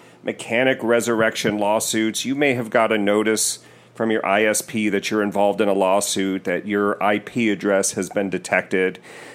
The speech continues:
These are the kinds of cases that we can help you on. We refer to these, and these are known as torrent lawsuits, because people are sharing movies, copyrighted movies, online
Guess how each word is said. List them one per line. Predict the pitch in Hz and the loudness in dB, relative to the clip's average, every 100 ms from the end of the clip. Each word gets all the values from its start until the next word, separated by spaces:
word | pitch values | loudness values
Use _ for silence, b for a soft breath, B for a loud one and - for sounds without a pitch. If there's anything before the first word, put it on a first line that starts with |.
| - | -6
These | 240 226 | -2 0
are | |
the | 180 | -2
kinds | 139 156 143 117 | 2 2 4 2
of | |
cases | - 127 117 - 117 95 | 0 2 2 2 0 0
that | 107 107 101 | 0 0 0
we | 117 139 | -2 -6
can | 139 147 | -4 -4
help | 123 123 120 | 0 0 0
you | 113 113 | -2 0
on. | 110 110 110 87 | 2 2 0 -2
We | 110 120 | -2 -2
refer | 107 101 135 123 | -2 -2 0 0
to | 120 | -2
these, | 110 113 113 101 | -2 0 0 -2
and | 104 | -2
these | 107 | -2
are | 101 | 0
known | 101 110 107 | 2 2 2
as | 101 - | 0 -2
torrent | - - 147 123 113 | -6 -2 2 2 0
lawsuits, | 98 90 90 - 95 90 90 - B B B B B - | 0 0 0 -2 -2 -2 -4 -8 B B B B B -8
because | 117 123 131 127 127 120 | -4 -4 0 2 4 2
people | 104 143 147 131 | 0 -2 0 2
are | - 117 | 2 2
sharing | - - 123 127 123 123 | 0 0 2 4 4 2
movies, | 107 113 123 127 107 92 82 | 2 4 4 2 0 -2 -4
copyrighted | - 120 135 143 131 123 117 107 | -2 0 2 0 2 2 2 0
movies, | 107 113 101 95 85 | 2 2 0 -2 -2
online | 101 107 139 139 95 87 87 | 0 2 2 2 2 2 0